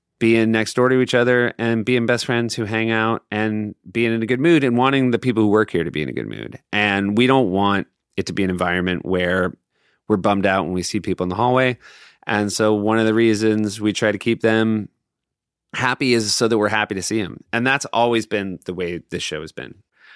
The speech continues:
The other thing is I, you know, different th-, than my time at S N L is I have a family now.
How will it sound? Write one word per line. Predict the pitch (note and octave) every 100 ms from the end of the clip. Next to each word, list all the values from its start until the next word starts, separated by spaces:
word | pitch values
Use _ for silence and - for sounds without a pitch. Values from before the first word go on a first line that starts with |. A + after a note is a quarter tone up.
| _
The | - F#3
other | A#3+
thing | A3
is | F3
I, | D3 C#3+ C#3+ -
you | B2
know, | A#2+ A2+ C#3 _ _ _ _ _ _ _
different | - A#2+ C3 A2+ G#2
th-, | G#2 D2+ D#2+ E2+ G#2
than | G#2
my | G#2
time | G2+ A2
at | G#2+
S | G#2+
N |
L | C#3+ E3
is |
I | D3+
have |
a | D3
family | - D#3 G3
now. | G2 E2+ F2